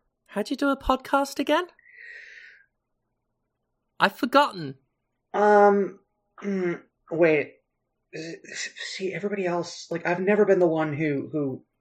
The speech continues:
Speaker 2: introduces the, the thing. Um, hang on, let me think about, like, what other people do.
Speaker 1: Uh-huh. I know I
Speaker 2: Um,
Speaker 1: have to sync us up. That's the bit.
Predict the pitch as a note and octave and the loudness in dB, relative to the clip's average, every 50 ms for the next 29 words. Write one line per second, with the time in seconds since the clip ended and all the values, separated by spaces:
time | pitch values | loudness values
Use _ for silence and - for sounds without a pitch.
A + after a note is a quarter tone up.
0 | _ _ _ - D#3+ E3 C#3+ - E3 D3+ C3 C3+ D#3 D3+ D3+ D3 - C#3 B2+ A#2+ | _ _ _ -4 -4 -4 -2 -2 -2 -2 -2 -2 -2 -4 -4 -2 -2 -2 -2 -2
1 | B2 - - C#3 C3+ - - - _ - - - C#3 A#2+ B2 - - - D#3+ D3 | -4 -2 0 0 0 0 -2 -12 _ -20 -8 -6 -6 -6 -6 -6 -2 2 2 2
2 | C#3 B2+ A#2+ A#2+ - - - - - - - - - _ _ - D#3+ D#3 D#3 D3+ | 2 0 -4 -8 -12 -18 -20 -20 -20 -20 -20 -20 -20 _ _ -2 0 0 2 0
3 | D3+ D3 C#3 C3 C3+ C#3 C3+ - _ _ _ _ _ _ _ _ _ _ _ _ | 0 -2 -4 -6 -10 -12 -16 -18 _ _ _ _ _ _ _ _ _ _ _ _
4 | _ _ _ _ _ _ _ _ - - F3+ F#3 D#3 C#3 C3+ C3+ C3+ C#3 D3 D#3+ | _ _ _ _ _ _ _ _ -6 -2 0 0 0 0 0 -2 -2 -4 -6 -8
5 | E3 D3 - - D#3+ D3+ C#3 C#3+ C3+ B2+ - C3 B2+ - - B2+ B2 B2+ B2+ C3 | -8 -10 -10 -8 -8 -6 -6 -6 -6 -6 -4 -4 -4 -4 -4 -6 -4 -4 -2 -2
6 | B2+ B2 B2 C3 B2+ - B2 - - A#2 A2+ B2+ B2+ C3 C3 C3 B2 A#2+ A#2+ - | -2 -2 -4 -6 -8 -8 -10 -8 -6 -6 -4 -4 -4 -6 -4 -6 -6 -8 -10 -14
7 | _ - D3+ - - - _ _ D3+ C#3+ C3+ C3 C3 C3 C3 F3 F#3 A#3 C4+ C#4 | _ -20 -20 -20 -20 -20 _ _ -4 -2 -2 -2 -2 0 2 2 2 2 2 0
8 | C#4 C#4+ C#4 - C#4 - - - C#4+ C4+ - - A#3+ - - B3 F#3+ D3 - - | -2 -4 -6 -6 -6 -4 -4 -4 -4 -4 -6 -8 -8 -4 0 0 0 0 -2 0
9 | - F3+ A3 G#3 - - - - F3 D3+ D3 C3 B2+ B2+ - | 2 2 2 2 0 -6 -8 -6 -6 -4 -4 -6 -8 -8 -12